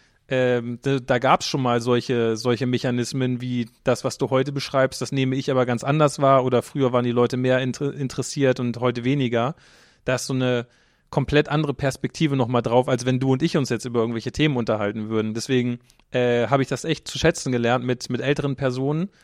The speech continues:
mich mal so auszutauschen, weil die bringen irgendwie was komplett Neues rein und manchmal denkt man auch so, erfindet man eigentlich das Rad wirklich jedes Mal neu oder gibt's nicht wirklich so, weißt du, so Zyklen oder halt einfach so Sachen, die man, die andere Leute schon erlebt haben, wo man denkt so,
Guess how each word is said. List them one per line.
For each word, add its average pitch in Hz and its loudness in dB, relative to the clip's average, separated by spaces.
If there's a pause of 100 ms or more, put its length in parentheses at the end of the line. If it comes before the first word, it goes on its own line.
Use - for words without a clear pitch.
(140)
mich 139 -2
mal 143 2
so 127 2
auszutauschen, 135 0
weil 127 4
die 127 0
bringen 135 0
irgendwie 139 -2
was 131 0
komplett 135 0
Neues 139 0
rein 156 0
und 135 -2
manchmal 139 -2
denkt 143 -2
man 135 -2
auch 135 -4
so, 135 0 (1040)
erfindet 175 -2
man 175 2
eigentlich 156 -2
das 135 -6
Rad 127 2
wirklich 170 -2
jedes 143 0
Mal 127 2
neu 135 2 (120)
oder 175 2
gibt's 160 0
nicht 147 -2
wirklich 147 -2
so, 135 -2
weißt 127 2
du, 147 -6
so 127 -4
Zyklen 165 0
oder 135 2
halt 139 2
einfach 143 0
so 143 -2
Sachen, 147 4
die 143 -4
man, 139 0 (280)
die 185 6
andere 196 4
Leute 156 6
schon 165 -2
erlebt 160 4
haben, 151 2
wo 147 2
man 143 2
denkt 139 2
so, 135 2